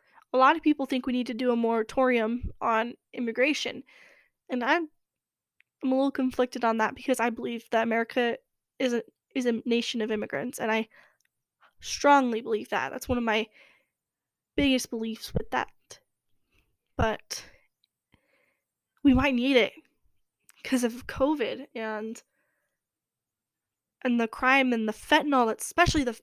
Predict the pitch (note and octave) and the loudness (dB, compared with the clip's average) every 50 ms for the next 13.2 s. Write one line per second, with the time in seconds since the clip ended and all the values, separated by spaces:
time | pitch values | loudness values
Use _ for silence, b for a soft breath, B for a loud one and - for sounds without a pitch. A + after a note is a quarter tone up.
0 | _ _ - - D4 D#4+ E4 C4+ - - A3 G#3+ A#3 A3+ A3 A3 - - - _ | _ _ -2 2 4 4 4 4 2 -2 0 0 0 -2 -2 -4 -6 -10 -16 _
1 | _ - - C#4+ D4 D4 C#4+ - - D4+ C#4+ - B3+ A#3 A#3+ B3+ C#4 C#4+ C#4+ C4 | _ -6 -2 2 2 2 0 0 -4 -4 -2 -2 -2 2 4 4 4 4 2 0
2 | A#3+ A3 G#3 G#3+ - - C4+ B3+ D4 - - - - A#3+ - - - _ - B3+ | 0 0 -4 -6 -6 -4 -2 -2 -2 -4 -8 -6 -4 -4 -6 -6 -8 _ -20 -12
3 | - A3 - - - - - - C#4 D#4+ D#4+ C4+ - D4+ D#4 - - - C#4 B3 | -12 -10 -10 -10 -14 -12 -4 2 4 4 4 6 4 0 0 0 -4 -4 -4 -4
4 | - - G#3+ A#3+ B B B B B B B B B B - - F#4+ G4 - - | -4 -8 -12 -12 B B B B B B B B B B 0 2 2 6 8 10
5 | G#4 G4 E4+ D#4 C#4 - - - G4 G#4 F4 D4 - - D4 D#4 D#4 C#4+ - D4 | 10 10 8 4 -2 -2 2 6 6 6 6 4 0 0 0 0 0 4 2 2
6 | D4 - _ _ _ _ _ - D4 C#4 - - _ - C#4+ C4+ B3+ C4 B3 A#3+ | 2 2 _ _ _ _ _ -4 -4 -4 -4 -6 _ -2 -2 0 0 0 -2 -2
7 | A#3+ - - - D#4 D4 C4+ - - - _ _ _ _ _ _ _ - C4+ C4 | -2 -8 -4 -2 -2 -2 -2 -4 -14 -18 _ _ _ _ _ _ _ -4 -4 -2
8 | - - - B3+ B3 A3 - B B B B B - C4+ D4+ - - - _ _ | 0 0 2 2 2 0 -4 B B B B B 2 2 2 2 0 -12 _ _
9 | _ B3 A#3 A#3 A#3+ C#4 D4 D4+ D4+ D4 C4+ C4 B3+ A#3 A3 G#3+ A3 A3+ C4+ C4+ | _ -12 -12 -6 0 2 4 6 4 4 4 4 2 2 4 0 0 0 0 0
10 | C4 B3+ C4+ D4 D#4 D#4 D4+ C#4+ C#4+ C#4 - _ _ _ _ _ _ _ _ _ | 0 2 0 0 0 0 0 0 -2 -4 -6 _ _ _ _ _ _ _ _ _
11 | _ _ _ - D#4 - A3+ - - - A3+ A3+ A#3 A#3 A#3+ B3 - C#4 C4+ - | _ _ _ 0 0 0 0 0 -4 -4 -2 -2 -2 -2 -4 -4 -4 -6 -6 -6
12 | - - A#3+ B3 - A#3 - - A#3 G#3 - - A#3 A#3 A3+ A3+ A3+ - - - | -10 -10 -10 -8 -10 -12 -8 -8 -8 -8 -4 -4 -4 -4 -4 -6 -6 -8 -8 -8
13 | B3 A3+ A3+ | -8 -10 -10